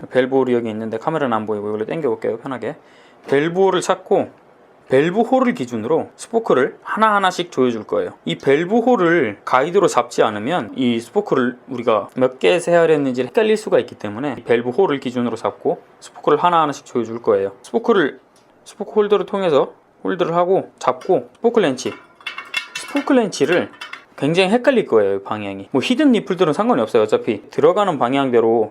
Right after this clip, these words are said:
안에서 쪼아주기 때문에, 들어가는 방향대로만 쪼아주기 때문에 그때는 뭐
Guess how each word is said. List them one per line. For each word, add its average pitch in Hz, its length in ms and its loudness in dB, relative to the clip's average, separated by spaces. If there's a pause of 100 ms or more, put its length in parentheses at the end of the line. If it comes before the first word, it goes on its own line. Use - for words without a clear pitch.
안에서 156 360 0
쪼아주기 127 400 -2
때문에, 110 520 -6 (480)
들어가는 165 400 2
방향대로만 131 640 2
쪼아주기 151 400 0
때문에 117 320 -4
그때는 123 300 0
뭐 117 180 -6